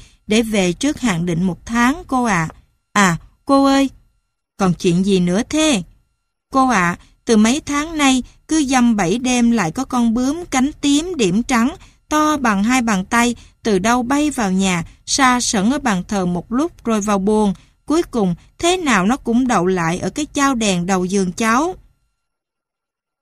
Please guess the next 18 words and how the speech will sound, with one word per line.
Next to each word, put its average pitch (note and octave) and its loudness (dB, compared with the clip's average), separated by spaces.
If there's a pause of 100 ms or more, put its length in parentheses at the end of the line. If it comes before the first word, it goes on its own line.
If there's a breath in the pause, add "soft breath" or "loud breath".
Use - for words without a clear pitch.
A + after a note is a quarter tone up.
(440 loud breath)
Lúc A#3+ 2
ấy G3+ 0
cháu A#3 0
có D4+ -6
thắp D4+ -6
hương B3+ 2
không? C4 0 (680)
Có, C4 0 (320 soft breath)
cháu C#4+ 0
thắp E4 -4
hương B3 2
khấn C#4+ -4
vong A#3 2
linh A3 2
cha A3 -2
cháu B3 -4
một B3 -4
lúc - -2